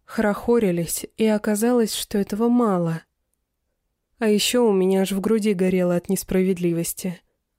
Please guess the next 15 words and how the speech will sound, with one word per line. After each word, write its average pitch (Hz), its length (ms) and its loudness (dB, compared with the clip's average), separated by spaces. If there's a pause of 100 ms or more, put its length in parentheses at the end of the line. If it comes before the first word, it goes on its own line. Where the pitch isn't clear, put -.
(120)
Почему 247 520 2
преподаватели 190 840 0
и 190 60 2
проводники 202 640 -2
так 247 320 -2
накинулись 226 680 0
на 240 120 2
Бриана? 180 640 -2 (1200)
Мало 214 320 0
того, 208 260 0
что - 180 -4
не 208 140 2
дали 208 240 2
закончить 202 580 -2
начатое, 214 720 -2